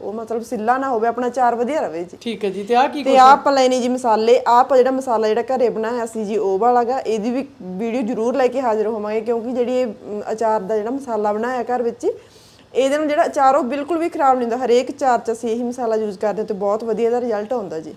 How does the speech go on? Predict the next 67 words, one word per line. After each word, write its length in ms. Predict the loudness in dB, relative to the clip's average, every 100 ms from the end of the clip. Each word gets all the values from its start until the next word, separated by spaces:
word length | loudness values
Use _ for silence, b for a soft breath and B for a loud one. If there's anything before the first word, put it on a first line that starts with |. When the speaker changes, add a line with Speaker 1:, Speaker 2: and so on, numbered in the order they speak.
| -6
Speaker 2:
ਹਾਂਜੀ। 220 | -6 -6 -2
Speaker 1:
ਤੇ 60 |
ਜੇਕਰ 280 | 2 4 2
ਤੁਸੀਂ 260 | 0 -2 0
ਮਤਲਬ 320 | 2 2 2
ਵੀ 80 | 2
ਇਹਨੂੰ 140 | 2
ਬਾਜ਼ਾਰ 300 | 4 4 4
'ਚੋਂ 140 | 2
ਲਿਆਉਣਾ 220 | 0 2 2
ਚਾਹੁੰਦੇ 240 | 0 0
ਹੋ 40 |
ਤਾਂ 80 | -2
ਬਾਜ਼ਾਰੋਂ 400 | 0 2 2 0
ਵੀ 100 | -2
ਲਿਆ 180 | 0 0
ਕੇ 120 | 0
ਇਹਨੂੰ 140 | -2 0
ਪਾ 220 | 0 0
ਸਕਦੇ 300 | 0 0 0
ਹੋ, 40 |
ਇਹਦੇ 120 | -2
ਨਾਲ 180 | -2 -2
ਜਿਹੜਾ 240 | -2 -4 -4
ਅਚਾਰ 340 | -6 -6 -4
ਆ 20 |
ਉਹ 80 | -4
ਬਿਲਕੁਲ 360 | -6 -6 -4 -6
ਵੀ 80 |
ਖਰਾਬ 320 | -4 -4 -4 -4
ਨਹੀਂ 120 | -6
ਹੁੰਦਾ। 140 | -2
Speaker 2:
ਬਾਜ਼ਾਰਾਂ 320 | 0 2 0
'ਚੋਂ 140 | -2 -2
ਵੀ 80 | 0
ਇਹ 140 | -2
ਡੱਬੇ 240 | -2 -2
ਜਿਹੇ 100 | -2
ਮਿਲ 160 | -2 -6
ਜਾਂਦੇ 240 | -8 -10
ਰਮਨ, 240 | -10 -8 -8
ਹਨਾ? 100 | -2
Speaker 1:
ਹਾਂਜੀ, 300 | 0 2 2
ਹਾਂਜੀ, 200 | 0 0
ਤੇ 120 | 0
ਮਸਾਲੇ 400 | 0 4 4 6
ਦੇ 80 | 2
ਨਾਲ 300 | 2 2 2
ਵੀ 100 | 0
ਮਤਲਬ 160 | -2
ਜਿਹੜਾ 160 | 0 2
ਆਪਾਂ 180 | 0 -2
ਨੂੰ 80 | -4
ਤਰੀਕਾ 320 | -6 2 4
ਵੀ 60 |
ਪਤਾ 240 | 4 2 2
ਹੋਣਾ 260 | 0 0
ਚਾਹੀਦਾ 420 | -2 -2 -2 0 0
ਕਿ 80 |
ਵੀ 100 | 0
ਆਪਾਂ 180 | -2 -2
ਕਿਵੇਂ 240 | -4 -2 -2
ਪਾਉਣਾ 300 | -2 -2 -2
ਗਾ। 100 | -2
ਕਈ 220 | -2 0
ਵਾਰ 160 | 2
ਆਪਣਾ 540 | 2 -2 -4 -4 -4